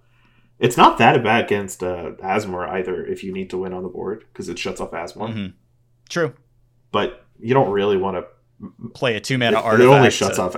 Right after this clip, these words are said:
Speaker 2: yeah.
Speaker 1: yeah, it only shuts off Asmore. It might as well be Pithing Needle.
Speaker 2: Yeah.
Speaker 1: But it's just a card you can board in if you were, like, targeting Yawgmoth or Heliod or whatever.
Speaker 2: Yeah. I mean, against Yawgmoth, yeah, it might as well be Pithing Needle. It's just that Pithing Needle is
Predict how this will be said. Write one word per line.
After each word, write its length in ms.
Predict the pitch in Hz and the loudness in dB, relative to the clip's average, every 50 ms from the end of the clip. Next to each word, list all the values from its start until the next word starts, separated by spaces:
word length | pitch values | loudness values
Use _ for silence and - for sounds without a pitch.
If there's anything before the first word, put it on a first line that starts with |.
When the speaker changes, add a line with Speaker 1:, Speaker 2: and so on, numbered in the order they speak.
| - - | -12 -12
Speaker 2:
yeah. 180 | 101 92 - - | -12 -12 -6 -4
Speaker 1:
yeah, 160 | 101 90 82 85 | -4 -4 -2 -2
it 60 | 98 117 | 0 0
only 180 | 127 123 107 | 2 2 2
shuts 180 | 104 107 92 - | 0 -2 -6 -6
off 60 | 95 | -4
Asmore. 380 | 95 95 101 101 - 87 90 90 | -2 -2 -2 -2 -4 -8 -8 -6
It 20 | |
might 120 | 90 101 104 | -4 -4 -4
as 100 | 98 - | -4 -4
well 100 | 92 87 | -4 -6
be 100 | 87 85 | -6 -8
Pithing 280 | - - 95 90 87 | -8 -8 -10 -8 -6
Needle. 240 | 87 90 90 87 104 | -6 -8 -6 -6 -8
Speaker 2:
Yeah. 140 | - - - - - | -10 -12 -14 -10 -4
Speaker 1:
But 100 | 117 113 | -2 -2
it's 140 | 113 - | -2 -2
just 100 | - - | -2 -2
a 60 | 120 107 | -2 0
card 240 | - 113 104 92 104 | 2 0 0 0 0
you 80 | 101 | -4
can 300 | 95 - - 98 95 92 | -8 -8 -8 -8 -8 -8
board 200 | 98 95 92 90 | -8 -8 -8 -6
in 160 | 92 87 85 87 | -8 -8 -10 -12
if 140 | - - | -14 -10
you 60 | 90 90 | -10 -8
were, 260 | 90 90 90 - _ - | -8 -8 -12 -14 _ -14
like, 160 | - - - | -14 -14 -12
targeting 420 | - - 92 85 - - 92 90 - | -10 -10 -10 -10 -10 -12 -14 -14 -14
Yawgmoth 480 | - 78 80 76 - - 78 80 - | -10 -10 -10 -10 -10 -12 -14 -14 -14
or 40 | - | -12
Heliod 400 | - - 92 82 80 - - - - | -10 -10 -10 -8 -10 -14 -16 -18 -18
or 40 | - | -18
whatever. 220 | - - - 131 | -18 -14 -12 -12
Speaker 2:
Yeah. 220 | 139 - - - 135 _ - _ - | -12 -10 -12 -16 -18 _ -20 _ -6
I 60 | - | -2
mean, 300 | 208 247 233 208 190 - - | 0 0 0 -2 -4 -6 -4
against 500 | 202 208 220 254 233 - - - - - | -4 -4 -2 -2 -4 -4 -6 -8 -10 -10
Yawgmoth, 400 | 127 117 107 101 95 98 98 98 - | -6 -4 -4 -4 -4 -6 -8 -6 -6
yeah, 240 | 120 107 95 90 92 | -4 -2 -2 0 -2
it 100 | 101 107 | -2 -2
might 180 | 113 110 107 | -2 -2 -2
as 120 | 107 101 107 | -2 -4 -6
well 100 | 107 101 | -6 -6
be 140 | 95 95 95 | -6 -8 -10
Pithing 320 | - 113 95 107 95 90 | -8 -10 -8 -8 -10 -10
Needle. 420 | 90 92 90 92 90 92 - _ _ _ _ _ _ | -10 -10 -10 -10 -10 -12 -14 _ _ _ _ _ _
It's 200 | - 120 113 - | -8 -8 -6 -6
just 120 | 143 135 - | -6 -2 -2
that 160 | 156 139 - | -2 -2 2
Pithing 240 | 156 139 131 151 127 | 0 0 0 0 -2
Needle 300 | 113 113 110 101 104 101 | -2 -2 -4 -4 -6 -6
is 240 | 98 98 - - | -8 -8 -10 -10